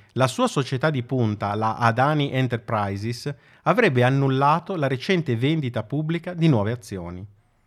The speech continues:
È stata una implicita ma sbalorditiva ammissione del colossale danno alla sua attività.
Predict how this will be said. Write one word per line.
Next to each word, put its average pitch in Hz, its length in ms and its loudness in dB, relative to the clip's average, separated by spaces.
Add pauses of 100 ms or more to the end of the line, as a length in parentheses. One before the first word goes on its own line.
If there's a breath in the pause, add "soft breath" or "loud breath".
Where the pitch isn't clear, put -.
(280)
È 180 120 0
stata 143 360 6
una 123 160 2
implicita 147 640 0
ma 117 160 2
sbalorditiva 143 960 2
ammissione 107 800 -2 (260 loud breath)
del 156 220 6
colossale 123 640 2
danno 131 480 4
alla 123 160 -2
sua 107 220 -6
attività. 104 580 -8